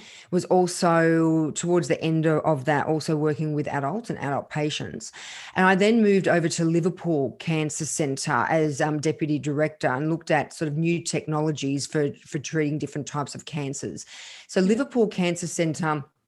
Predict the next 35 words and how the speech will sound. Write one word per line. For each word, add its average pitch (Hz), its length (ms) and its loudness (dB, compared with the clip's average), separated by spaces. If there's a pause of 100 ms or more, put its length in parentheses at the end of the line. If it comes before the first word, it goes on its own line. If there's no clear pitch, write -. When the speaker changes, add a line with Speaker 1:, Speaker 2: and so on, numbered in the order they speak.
(140)
Speaker 1:
had 151 480 0 (380)
different 196 420 -2
tools 247 480 0
and 156 160 2
different 175 300 -2
machinery 156 640 0
to 147 100 -2
be 147 200 0
able 143 180 -2
to 143 80 -4
do 143 220 -2
different 135 420 -6
things. 135 400 -2
And 147 180 0
this 175 160 -2
is 208 140 -2
what 185 140 2
I 160 100 4
always 156 440 2
say 180 560 0 (640)
to 214 840 4 (560)
de-, 202 100 -2 (600)
you 214 120 0
know, 135 400 -2
um, 180 280 4
departments 214 580 0
and 170 140 2
businesses 180 720 0
that, 175 380 2
that, 160 100 -4
you 180 60 0
know, 165 80 4
want 196 200 2
to 226 80 0
achieve 160 680 0